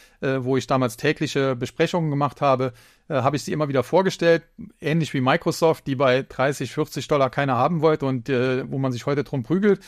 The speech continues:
war es dann auch bei Nike, auch da so dreißig, vierzig Dollar, äh, bis hoch fünfzig, habe ich immer gesagt, ist eine Verdopplungschance in Richtung einhundert Dollar.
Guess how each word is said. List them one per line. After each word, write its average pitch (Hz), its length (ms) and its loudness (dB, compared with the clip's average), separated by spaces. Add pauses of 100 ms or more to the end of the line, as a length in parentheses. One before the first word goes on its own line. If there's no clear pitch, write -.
(260)
war 147 140 4
es - 80 0
dann 147 120 0
auch 131 100 0
bei 123 120 0
Nike, 151 320 2
auch - 160 -4
da 160 260 4
so 139 200 -2
dreißig, 139 420 -2
vierzig 135 380 -4
Dollar, 156 320 2 (420)
äh, 160 180 -6
bis 143 260 -4
hoch 156 140 2
fünfzig, 165 460 -2
habe 139 100 -2
ich 147 60 0
immer 151 120 0
gesagt, 139 300 0
ist 151 160 -4
eine 131 200 0
Verdopplungschance 151 1000 0
in 139 160 -4
Richtung 135 360 -2
einhundert 175 460 2
Dollar. 160 240 4